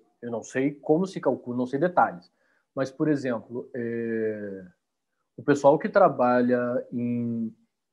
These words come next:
primeiro, deixa eu responder sua pergunta da seguinte forma.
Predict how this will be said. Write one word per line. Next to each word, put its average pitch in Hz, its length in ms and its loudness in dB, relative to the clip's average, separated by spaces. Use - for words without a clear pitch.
primeiro, 170 300 8
deixa 156 180 6
eu 170 40 4
responder 160 320 4
sua 156 160 4
pergunta 147 400 2
da 151 80 6
seguinte 151 380 -4
forma. 92 520 -2